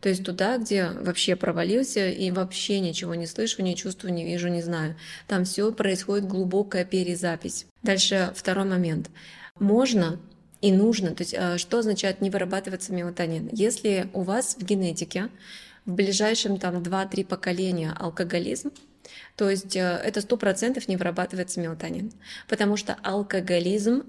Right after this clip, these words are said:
уничтожает, алкоголь уничтожает рецепторы, которые способствуют выработке мелатонина,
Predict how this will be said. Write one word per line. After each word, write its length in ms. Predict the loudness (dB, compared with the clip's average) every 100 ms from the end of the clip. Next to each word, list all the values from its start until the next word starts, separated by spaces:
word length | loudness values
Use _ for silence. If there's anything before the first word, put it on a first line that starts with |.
| 0
уничтожает, 1300 | 4 6 4 2 -2 -2 -2 -2 -2 -2 -2 -4 -6
алкоголь 520 | -8 -6 -6 -4 -2
уничтожает 640 | -2 -4 -4 -2 0 -2 -2
рецепторы, 720 | -4 -4 -6 -4 -4 -4 -6 -10 -18 -6
которые 420 | -4 0 2 2 0
способствуют 760 | -2 -2 -2 -4 -4 -6 -2
выработке 420 | -2 0 -2 -2 -2
мелатонина, 680 | 0 0 0 0 0 -2